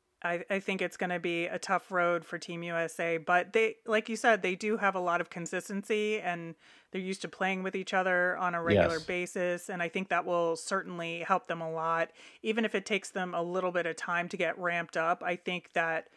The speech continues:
Speaker 1: benefits them moving through the tournament, that they should peak later, whereas Canada might peak earlier.
Speaker 2: Yeah, there's a lot of continuity there for sure.
Speaker 1: For me, some of my favorite aspects of the tournament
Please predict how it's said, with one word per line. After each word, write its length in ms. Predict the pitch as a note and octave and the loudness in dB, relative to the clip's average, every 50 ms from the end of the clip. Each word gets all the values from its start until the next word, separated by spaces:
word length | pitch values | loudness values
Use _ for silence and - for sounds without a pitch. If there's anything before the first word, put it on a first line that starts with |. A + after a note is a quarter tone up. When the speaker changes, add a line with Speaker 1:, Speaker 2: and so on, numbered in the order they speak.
| - - - _ _ _ | -20 -20 -20 _ _ _
Speaker 1:
benefits 540 | - G3+ F#3 F#3 F#3 F3+ - F3 E3+ - - | 2 4 4 4 4 0 -2 -2 -4 -4 -4
them 380 | - F3 E3 E3 E3 E3+ F3+ F3 | -4 -2 -2 -2 -2 -4 -6 -4
moving 280 | F3 F3+ F3+ E3+ D#3+ D#3+ | -4 -4 -4 -4 -6 -8
through 320 | - - - G3 F#3 F#3+ F#3 | -10 -10 -6 -4 -2 -2 -2
the 80 | F3 | -2
tournament, 560 | - - - E3+ E3 D#3+ D#3 D#3+ E3 E3 E3 - | -4 -4 -4 -4 -4 -4 -4 -8 -8 -10 -6 -4
that 160 | F3+ E3 - | -4 -4 -2
they 140 | F3 E3 E3+ | -2 -4 -2
should 300 | - - G3+ F3+ E3 - | -2 -2 -2 -2 -2 -4
peak 300 | - - G3 F3+ - - | -6 -8 -8 -8 -8 -6
later, 480 | E3 E3 E3 E3 D#3+ D#3+ D#3 D#3+ D#3+ | -4 -2 0 0 -2 -2 -4 -4 -2
whereas 260 | E3 E3+ E3 E3 E3 | -2 0 0 0 -2
Canada 460 | - - G#3 F#3 F3+ F3+ F3 F3 E3+ D#3+ | -4 -4 -2 0 0 0 2 2 2 2
might 260 | D#3+ E3 E3 E3 - | 2 0 -2 -2 -4
peak 240 | - F#3 F3 - E3 | -8 -8 -6 -4 -2
earlier. 540 | D#3+ D#3 - E3+ - - - E2+ F#3+ - _ _ _ _ _ _ _ _ _ _ _ _ _ _ - | -2 -2 -2 -4 -6 -6 -8 -8 -10 -12 _ _ _ _ _ _ _ _ _ _ _ _ _ _ 8
Speaker 2:
Yeah, 200 | - A#2+ A#2 A2+ | 12 12 12 12
there's 160 | A#2+ B2+ A#2+ | 12 10 10
a 40 | C#3+ | 12
lot 180 | C#3+ C#3+ D3 D3+ | 12 12 12 12
of 80 | C#3+ | 10
continuity 600 | - C#3 C3 - - G2 G#2 G2 F#2 F#2 E2+ F2 F2 | 8 10 10 10 10 8 6 6 6 6 4 4 2
there 220 | E2+ D#2+ D#2+ D#2 | 2 2 0 -2
for 160 | - - - | -2 -4 -6
sure. 380 | - - - F2+ D#2+ D#2 D#2 - - - - - - - A3+ | -4 0 2 4 4 4 2 -2 -6 -14 -20 -20 -18 -18 -18
Speaker 1:
For 380 | - - - - - - B3+ | -18 -18 -20 -4 4 4 4
me, 300 | B3 B3 B3+ B3+ B3 B3 | 6 6 4 4 4 2
some 240 | A#3 - B3 A3+ A3+ | 2 4 4 6 6
of 80 | G#3+ G#3 | 6 6
my 160 | G3+ F#3+ G3 | 6 4 4
favorite 340 | - - G3+ F#3+ G3 G3 F#3 | 4 4 2 4 4 2 0
aspects 460 | E3+ E3+ F#3 - - G3+ F#3+ - - | 2 -2 -2 0 0 0 0 0 0
of 60 | F#3 | 0
the 80 | F3 F3 | 0 0
tournament 580 | - F3+ F3 F3 F#3 F3+ F#3 F#3 F#3 F#3 F#3+ | 0 0 0 0 0 -2 -2 -2 -4 -4 -6